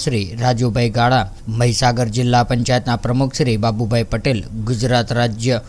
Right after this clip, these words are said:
શાળા સંચાલક મહામંડળના પ્રમુખ શ્રી ભાસ્કરભાઈ પટેલ, શાળા સંચાલક મહામંડળના અધ્યક્ષ મનુભાઈ રાવલ, ઉચ્ચ માધ્યમિક શિક્ષણ સંઘ મહામંડળના પ્રમુખ શ્રી ભરતભાઈ પટેલ, બિન શૈક્ષણિક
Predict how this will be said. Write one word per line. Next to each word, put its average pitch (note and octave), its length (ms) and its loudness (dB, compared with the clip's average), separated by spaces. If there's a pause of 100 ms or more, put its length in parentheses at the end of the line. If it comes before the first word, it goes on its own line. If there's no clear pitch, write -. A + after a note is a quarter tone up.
(180)
શાળા A#2+ 280 2
સંચાલક B2 540 -2 (100)
મહામંડળના A#2+ 800 0
પ્રમુખ C3+ 340 -2
શ્રી A2+ 200 0 (100)
ભાસ્કરભાઈ A#2 680 0
પટેલ, A#2+ 320 -2 (440)
શાળા B2 280 4 (100)
સંચાલક A#2+ 540 0 (120)
મહામંડળના A#2 720 0 (120)
અધ્યક્ષ B2 420 0
મનુભાઈ A#2+ 460 2
રાવલ, A#2+ 280 2 (460)
ઉચ્ચ C3 240 -4 (180)
માધ્યમિક A#2+ 540 0
શિક્ષણ B2 420 -2
સંઘ B2+ 300 0
મહામંડળના A#2+ 800 0
પ્રમુખ C3 380 -2
શ્રી A2+ 260 0
ભરતભાઈ A2+ 480 0
પટેલ, A#2 300 0 (560)
બિન B2+ 160 2 (120)
શૈક્ષણિક B2 460 0